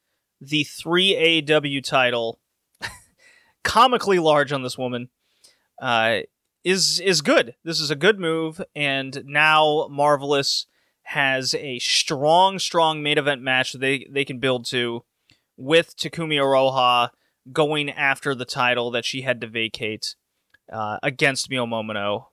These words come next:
Uh, I would book that immediately for your next Kor-, Korakuen. And, I mean, you can do two options there.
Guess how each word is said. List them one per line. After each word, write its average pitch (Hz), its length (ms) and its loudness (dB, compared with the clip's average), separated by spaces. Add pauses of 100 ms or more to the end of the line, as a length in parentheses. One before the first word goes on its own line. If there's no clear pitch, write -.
(120)
Uh, 104 280 -4
I 143 100 2
would 131 160 -4
book 127 140 -4
that 123 160 2
immediately 117 440 -6
for 120 140 -8
your 117 60 -6
next 113 220 -6
Kor-, 143 340 -2 (100)
Korakuen. 135 500 -2 (760)
And, 123 640 -2 (800)
I 147 60 0
mean, 156 160 0
you 170 100 0
can 170 160 -2
do 185 220 2
two 208 240 2
options 147 380 0
there. 90 260 -8